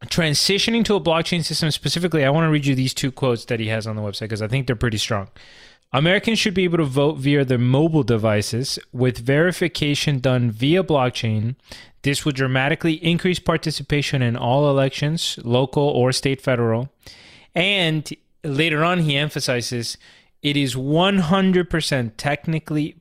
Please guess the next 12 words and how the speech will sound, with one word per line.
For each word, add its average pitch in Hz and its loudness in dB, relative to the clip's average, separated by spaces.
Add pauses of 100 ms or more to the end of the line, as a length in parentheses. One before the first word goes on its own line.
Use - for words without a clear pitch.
(100)
possible 120 -2 (380)
to 139 2
have 127 0
a 113 -2
fraud-proof 139 -4 (100)
voting 139 -2 (280)
on 120 -4
our 151 -2
phones 127 -4 (200)
today 156 0 (260)
using 117 -2
blockchain." 104 -10